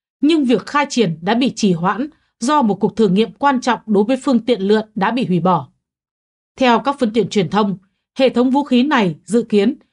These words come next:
sẽ đi vào hoạt động vào cuối năm nay. Người ta biết rất ít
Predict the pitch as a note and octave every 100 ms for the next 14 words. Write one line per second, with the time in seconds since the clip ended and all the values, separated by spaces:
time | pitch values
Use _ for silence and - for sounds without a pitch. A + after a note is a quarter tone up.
0 | _ - C4 C#4 D4+ B3 F#3 F3+ G3+ G#3+
1 | F#3 F#3 - G3 A3+ G#3+ G#3 F#3 - _
2 | _ _ _ _ _ _ _ - B3 G#3+
3 | A3 B3 G#3+ E4 - E4+ B3+ E4+